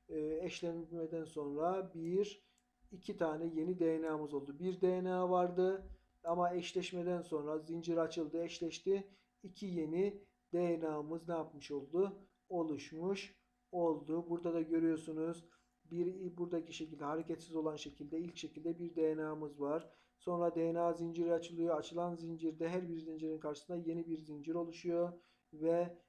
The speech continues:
oluşan D N A'larımız bir, iki tane D N A'mız oluşuyor. Yani D N A sayısı iki katına ulaşmış oluyor. Bu şekilde bir kopyalama oluyor. Birebir aynı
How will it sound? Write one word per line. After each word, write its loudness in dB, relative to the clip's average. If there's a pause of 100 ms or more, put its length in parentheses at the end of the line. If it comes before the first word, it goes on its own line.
(120)
oluşan 0
D 4
N -2
A'larımız -2
bir, 2 (580)
iki -6
tane -2
D 4
N 0
A'mız -4
oluşuyor. -4
Yani 0
D 0
N 0
A -4 (240)
sayısı -2
iki -2
katına -6 (240)
ulaşmış -4 (300)
oluyor. 2
Bu -6
şekilde -6
bir -4
kopyalama -4 (400)
oluyor. 0
Birebir -2
aynı -4